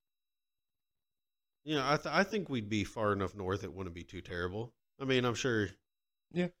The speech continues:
Speaker 1: you'd still have to time it right.
Speaker 2: True. All right, Mister Mayor, we're coming. We want an email, but we'll be there anyway. We're showing up soon. What do we think? Next six months, take a trip?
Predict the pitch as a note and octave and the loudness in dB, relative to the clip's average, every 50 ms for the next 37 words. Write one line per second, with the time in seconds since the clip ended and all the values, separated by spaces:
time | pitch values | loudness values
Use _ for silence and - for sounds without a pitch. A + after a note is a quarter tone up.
0 | _ _ _ _ _ _ _ - C3 B2 - - F3+ D3 B2 A#2+ - - - - | _ _ _ _ _ _ _ -12 -8 -6 0 2 4 4 4 4 0 -2 -6 -10
1 | - G2+ G2+ A2+ A#2 F#2+ D2 B1 D#2 D2+ F2+ F2+ F2+ - _ _ _ _ _ _ | -4 -2 -2 -2 -2 -4 -8 -10 -14 -16 -14 -14 -16 -16 _ _ _ _ _ _
2 | _ _ _ _ _ _ - - - D#3+ E3 _ _ _ _ _ _ _ - C#3+ | _ _ _ _ _ _ -6 -4 -4 -4 -4 _ _ _ _ _ _ _ 0 0
3 | D3 D3+ - _ _ _ _ _ - C3 - - C3+ C#3 C3+ C#3+ D3+ D3 _ _ | 0 0 -2 _ _ _ _ _ -4 -4 -2 0 2 2 2 2 0 -2 _ _
4 | _ _ _ _ _ _ - A2 - C#3 C#3 B2 F2+ D#2 D#2 _ _ _ _ _ | _ _ _ _ _ _ -6 -2 2 2 2 2 0 -4 -8 _ _ _ _ _
5 | _ _ _ _ _ _ _ _ _ _ _ _ - - G#2 G#2 A2+ A#2 A2+ A2 | _ _ _ _ _ _ _ _ _ _ _ _ -2 0 2 4 4 4 2 2
6 | A2+ A#2 A#2+ C3 C3+ D3 D#3 - _ _ - - A2 F#2+ G#2 G#2+ A2 F#2+ B2+ B2+ | 2 4 6 6 4 4 2 -2 _ _ 2 2 2 4 6 4 4 6 6 6
7 | B2 B2 A#2+ A2 G#2 G#2 G#2+ G2 F2 C#2 - - _ _ _ _ _ _ _ _ | 6 8 6 6 6 6 4 4 2 0 -6 -12 _ _ _ _ _ _ _ _
8 | _ _ _ _ _ _ _ _ - - G2+ F#2+ - G#2+ G2+ F#2 E2 D#2 C#2+ - | _ _ _ _ _ _ _ _ -6 -6 -4 0 0 0 2 0 -2 -4 -8 -10
9 | _ _ _ _ _ _ _ _ _ _ _ _ - - G#2 G#2+ G#2 E2 D2+ - | _ _ _ _ _ _ _ _ _ _ _ _ -4 0 2 2 2 2 -2 -8
10 | _ _ _ _ _ _ _ _ _ _ _ _ _ _ _ _ _ _ - - | _ _ _ _ _ _ _ _ _ _ _ _ _ _ _ _ _ _ -4 -2
11 | A2+ A2 G2+ G2 F2+ - - _ _ _ _ _ _ _ _ _ _ _ _ _ | 0 0 0 -2 -4 -6 -8 _ _ _ _ _ _ _ _ _ _ _ _ _
12 | _ - A#2+ C#3 - - - C3 C3+ - A#2+ B2 D#3 E3+ - - - _ - D#3 | _ -4 -4 -4 -2 2 0 0 2 2 0 2 0 0 -4 -8 -12 _ -2 0
13 | C3 C3+ - - C#3+ E3+ - - | 0 0 2 2 2 2 2 -2